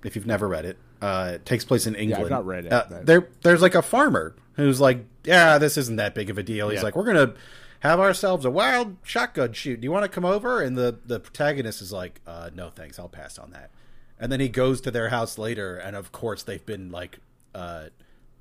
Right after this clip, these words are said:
Speaker 1: indescribably, uh, horrifically, uh, destroyed corpses, uh, that the, that the, the protagonist can't even
Speaker 3: Yeah.
Speaker 1: bring himself to describe. Uh, and, uh, you know,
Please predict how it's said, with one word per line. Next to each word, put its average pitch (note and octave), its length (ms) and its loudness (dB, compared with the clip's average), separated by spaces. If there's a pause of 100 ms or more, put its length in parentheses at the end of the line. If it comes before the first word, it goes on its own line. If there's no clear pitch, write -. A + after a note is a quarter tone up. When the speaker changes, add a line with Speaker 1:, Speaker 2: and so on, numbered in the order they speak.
Speaker 1:
indescribably, G#2 1500 -8 (180)
uh, F2 340 -14
horrifically, F#2+ 880 -16 (960)
uh, F2 240 -14 (140)
destroyed F#2+ 640 -14 (100)
corpses, F2+ 680 -16 (560)
uh, F#2+ 380 -12 (120)
that G2+ 240 -12
the, G2 200 -12 (240)
that G2+ 220 -16
the, F#2+ 320 -14
the F#2 220 -16 (360)
protagonist A2+ 720 -10
can't G#2+ 240 -14
even G#2 240 -14
Speaker 3:
Yeah. F#2 80 -10
Speaker 1:
bring F#2 140 -12
himself F#2 420 -14
to - 120 -20
describe. F2 720 -14 (140)
Uh, E2 320 -14 (880)
and, G2 400 -12 (380)
uh, F2+ 340 -12
you G2 100 -16
know, D#2+ 160 -18